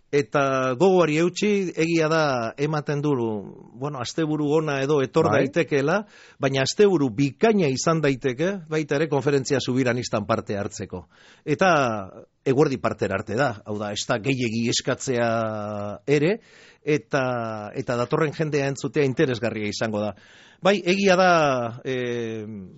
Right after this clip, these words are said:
Speaker 1: ba, ehun da berrogeita hamar bat, eh, lagun elkartuko ditugula momentu honetan behintzat, ba,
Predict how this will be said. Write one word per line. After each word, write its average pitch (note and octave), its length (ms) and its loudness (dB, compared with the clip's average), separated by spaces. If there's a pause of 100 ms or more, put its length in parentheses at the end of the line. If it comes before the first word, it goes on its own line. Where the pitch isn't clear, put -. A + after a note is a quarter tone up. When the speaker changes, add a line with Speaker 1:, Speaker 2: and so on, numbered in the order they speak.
(300)
Speaker 1:
ba, C#3 320 -6
ehun E3+ 220 4
da D#3+ 100 4
berrogeita D3+ 480 0
hamar C3+ 260 0
bat, C#3 300 0
eh, B2+ 240 -2
lagun C3+ 400 0
elkartuko B2+ 560 -2
ditugula A2+ 1080 -4 (140)
momentu C3 680 -2
honetan A2+ 420 -8
behintzat, D#3+ 480 -4 (460)
ba, G#2 720 -8